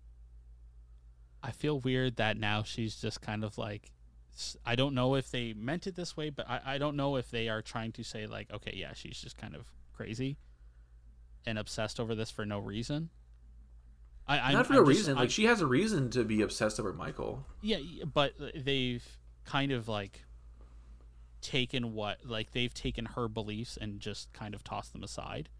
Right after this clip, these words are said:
Speaker 1: I don't know if I really like that or not.
Speaker 2: Why do you think they tossed her beliefs to the side? I, I
Speaker 1: Well,
Speaker 2: think it's a really good, like,
Speaker 1: well, well, her, 'cause her beliefs are, like, you know, they are, something is going to happen between them, and it's im-, you know, it's important that something happens between them. Either it's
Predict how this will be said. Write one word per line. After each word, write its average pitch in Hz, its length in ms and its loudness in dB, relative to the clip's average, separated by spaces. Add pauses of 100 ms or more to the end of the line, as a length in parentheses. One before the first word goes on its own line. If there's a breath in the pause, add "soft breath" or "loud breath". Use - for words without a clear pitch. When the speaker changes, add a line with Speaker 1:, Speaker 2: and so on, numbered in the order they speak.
(420 soft breath)
Speaker 1:
I 139 80 4
don't 147 220 4
know 143 140 6
if 147 120 0
I 139 40 2
really 117 340 0
like 107 480 -8
that 131 320 -6
or 135 180 -4
not. 127 480 -6
Speaker 2:
Why 135 180 8
do 151 40 10
you 160 40 6
think 165 100 0
they 160 80 2
tossed 135 320 4
her 143 60 -2
beliefs 123 300 0
to 123 60 -2
the 107 60 -2
side? 120 400 -2
I, 123 160 6
I 147 80 10
Speaker 1:
Well, 135 60 6
Speaker 2:
think 185 200 4
it's 139 160 6
a 120 80 6
really 123 300 6
good, 123 440 2
like, 107 260 -2
Speaker 1:
well, 156 240 -4
well, 156 160 2
her, 143 140 -2
'cause - 240 0
her 185 120 2
beliefs 131 420 0
are, 107 340 0 (600)
like, 104 200 -8 (280)
you 123 120 0
know, 113 240 -2
they 123 220 4
are, 113 360 4
something 127 380 -2
is 110 160 -4
going 110 260 -2
to 110 80 -8
happen 104 320 -2
between 95 360 -10
them, 80 300 -14
and 101 100 -10
it's - 360 -14
im-, 113 180 -8 (400)
you 120 140 -2
know, 107 140 -4
it's 113 120 -6
important 143 400 -2
that 113 140 -4
something 107 220 -6
happens 107 320 -8
between 107 300 -12
them. 107 200 -10
Either 110 220 -10
it's - 260 -18